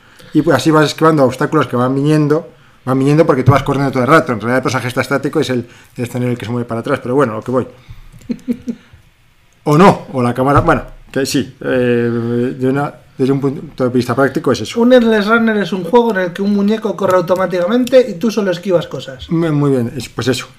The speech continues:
Speaker 1: Y justo hoy voy a meterme a ver cómo va la cosa, a ver si puedo, a ver si avanzo esto, a ver si lo termino, a ver si puedo hacer. Y se me ha jodido, se me ha jodido por completo. Digo, es que me pasa una mierda tras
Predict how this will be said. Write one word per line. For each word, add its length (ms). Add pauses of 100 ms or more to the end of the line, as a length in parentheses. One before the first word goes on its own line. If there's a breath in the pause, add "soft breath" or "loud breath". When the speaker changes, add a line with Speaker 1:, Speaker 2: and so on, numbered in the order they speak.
(260)
Speaker 1:
Y 120
justo 420
hoy 120
voy 260
a 60
meterme 440
a 40
ver 240
cómo 240
va 120
la 120
cosa, 340
a 40
ver 140
si 100
puedo, 300
a 220
ver 220
si 120
avanzo 340
esto, 160
a 40
ver 80
si 60
lo 120
termino, 320
a 20
ver 140
si 80
puedo 180
hacer. 300 (520 soft breath)
Y 580 (800)
se 160
me 100
ha 40
jodido, 560
se 140
me 60
ha 20
jodido 200
por 120
completo. 240
Digo, 100
es 80
que 320
me 80
pasa 160
una 140
mierda 440
tras 300